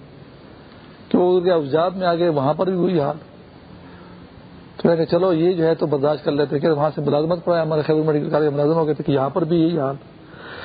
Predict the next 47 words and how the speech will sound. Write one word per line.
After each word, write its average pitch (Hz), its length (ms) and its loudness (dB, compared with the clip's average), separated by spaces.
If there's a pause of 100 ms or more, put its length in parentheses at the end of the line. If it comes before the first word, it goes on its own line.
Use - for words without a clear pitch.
(200)
تو - 100 2
میں 196 120 4
نے 208 60 4
اپنے 180 220 0
آپ 175 140 0
سے 165 100 -2
کہا 147 220 0
کہ 185 100 -6
تلخیاں 165 360 0
کب 247 180 -4
ختم 202 280 -2
ہوگی 156 260 0 (480)
اور 151 160 2
راحت 165 280 0
کب 233 120 -6
سے 226 80 -6 (100)
شروع 175 180 2
ہوگی؟ 147 160 0
تو 151 80 -2
پھر 151 100 0
مجھے 180 180 2
خیال 180 260 0
ہوا 214 160 2
کہ 180 100 -4
تو 156 60 -6
ساری 165 220 0
زندگی 202 380 0
ایسے 143 220 -2
ہوگی۔ 127 180 -6 (640)
لہذا 170 420 2
ہر 208 200 0
روز، 208 320 2 (440)
ہر 180 140 2
دن 190 240 -2
کو 170 80 0
اس 170 100 2
ترتیب 156 360 -2
سے 151 80 0
گزارنا 139 380 0
چاہیے 139 460 -2 (800)
کہ - 100 0
اس 180 200 2
کے - 100 0
آخر 160 240 0
پر 160 120 -2
مجھے 151 240 0
یہ 151 40 0